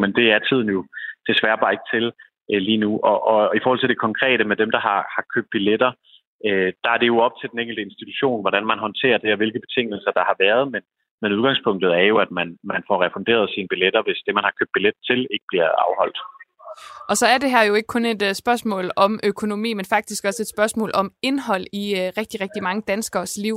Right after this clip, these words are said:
Speaker 2: Og under sidste nedlukning tilbage i maj, der havde vi, øh, Cecilie Strågaard, som er kulturforbruger, i studiet, for lige at sætte ord på sin frustration over nedlukningen af kulturlivet. Jeg spiller lige lidt for dig her, og så, øh, så
Speaker 1: Ja.
Speaker 2: vender jeg lige tilbage til med et spørgsmål.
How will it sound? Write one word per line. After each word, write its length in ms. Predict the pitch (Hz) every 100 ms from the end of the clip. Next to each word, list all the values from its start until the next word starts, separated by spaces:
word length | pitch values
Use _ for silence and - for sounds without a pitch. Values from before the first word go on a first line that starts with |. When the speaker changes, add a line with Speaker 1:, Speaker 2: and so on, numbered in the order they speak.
| -
Speaker 2:
Og 160 | 196 196
under 180 | 247 226
sidste 440 | - - 311 -
nedlukning 540 | 196 202 196 196 196 -
tilbage 320 | 202 202 220
i 20 |
maj, 260 | 214 202 -
der 80 | 233
havde 200 | 214 208
vi, 200 | 233 233
øh, 80 | 196
Cecilie 360 | - 208 214 208
Strågaard, 460 | - 254 247 196
som 160 | - 190
er 100 | 185
kulturforbruger, 800 | - 220 - 302 - 185 175 180
i 80 | 226
studiet, 460 | - 285 220 175 185 - - - -
for 80 | 233
lige 140 | 233
at 60 | 233
sætte 200 | 233 -
ord 160 | 240
på 60 | 202
sin 180 | 214 196
frustration 520 | 214 - 202 277 226
over 200 | 190 190
nedlukningen 520 | 190 214 208 190 190
af 80 | 180
kulturlivet. 680 | - 202 - 214 180 170 175 - - -
Jeg 80 | 220
spiller 260 | - 277 294
lige 160 | 254
lidt 160 | 226 226
for 100 | 226
dig 120 | 208
her, 200 | 208 208 175
og 60 | 190
så, 220 | - 214
øh, 140 | 190 185
så 240 | 220 -
Speaker 1:
Ja. 40 | 208
Speaker 2:
vender 160 | 226
jeg 60 | 214
lige 100 | 220
tilbage 260 | 220 202
til 100 | 202
med 120 | 202 196
et 80 |
spørgsmål. 500 | - 202 208 190 190